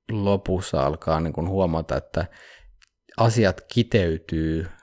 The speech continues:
niin kuin yhteen, tämmönen niin kuin teoriatason tietämys, käytännön, käytännön osaaminen ja kuinka niitä py-, alkaa pystyä kytkemään aika niin kuin moniin eri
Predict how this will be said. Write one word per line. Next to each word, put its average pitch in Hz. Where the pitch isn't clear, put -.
niin 78
kuin -
yhteen, 101
tämmönen 82
niin 80
kuin 76
teoriatason 90
tietämys, 80
käytännön, 80
käytännön 80
osaaminen 76
ja 78
kuinka 92
niitä 92
py-, 95
alkaa 95
pystyä 104
kytkemään 90
aika 82
niin 82
kuin 87
moniin 113
eri 92